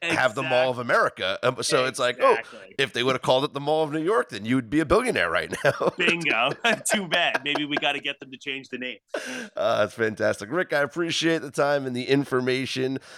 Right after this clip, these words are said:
Speaker 1: Uh, again, medical and legal liaisons, also known as Mall, M A L L, and Mall of N Y is the website. Thanks so much, Rick.
Speaker 2: Thank you, Scott. Really appreciate your time, and, uh, thanks for having me.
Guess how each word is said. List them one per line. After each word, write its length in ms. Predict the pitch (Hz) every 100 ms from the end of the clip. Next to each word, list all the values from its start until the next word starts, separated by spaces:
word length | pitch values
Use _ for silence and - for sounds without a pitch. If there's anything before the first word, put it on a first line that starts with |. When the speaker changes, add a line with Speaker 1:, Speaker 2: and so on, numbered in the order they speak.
| -
Speaker 1:
Uh, 240 | 117 110 107
again, 420 | 110 127 131 123
medical 400 | 127 131 131 127
and 100 | 110
legal 220 | 123 120
liaisons, 600 | 117 110 123 127 135 127 -
also 340 | 214 214 - 113
known 300 | 95 95 98
as 280 | 92 92 87 -
Mall, 380 | 90 85 80 82
M 200 | 90 80
A 160 | 78 78
L 180 | 80
L, 140 | 85 85
and 180 | 78 85
Mall 320 | 87 85 -
of 280 | 82 78 78
N 180 | 78 78
Y 300 | 76 78 78
is 320 | 90 85 82 80
the 160 | 78 80
website. 560 | 78 78 71 87 82 82
Thanks 200 | 123 -
so 80 |
much, 200 | 123 104
Rick. 160 | 110 98 _ _ _ _ _ _ _ _ -
Speaker 2:
Thank 400 | - 165 160 -
you, 80 | 165
Scott. 340 | - 175 160
Really 200 | 151 165
appreciate 400 | 151 170 151 160
your 100 | 143
time, 380 | 143 156 160 151
and, 180 | 143 147
uh, 120 | 135
thanks 180 | 135 135
for 120 | -
having 260 | 131 113 104
me. 80 | 95